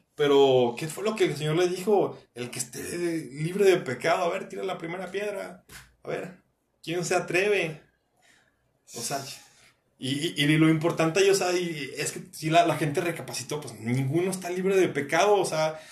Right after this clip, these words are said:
sea distinto o, o, o parecido a, a lo que le sucedía a esta mujer, eh, todos estaban en pecado y, y el Señor obró bien diferente, y,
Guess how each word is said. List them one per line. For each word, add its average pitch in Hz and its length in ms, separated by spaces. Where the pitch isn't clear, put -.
sea 165 180
distinto 208 840
o, 131 120
o, 120 440
o 123 60
parecido 165 540
a, 143 280
a - 160
lo 131 180
que 117 480
le 123 100
sucedía 127 460
a 160 80
esta 175 220
mujer, 175 360
eh, - 240
todos 185 240
estaban 196 300
en 160 140
pecado 180 460
y, 156 140
y 135 220
el 127 120
Señor 143 540
obró 165 260
bien 165 180
diferente, 185 440
y, 175 60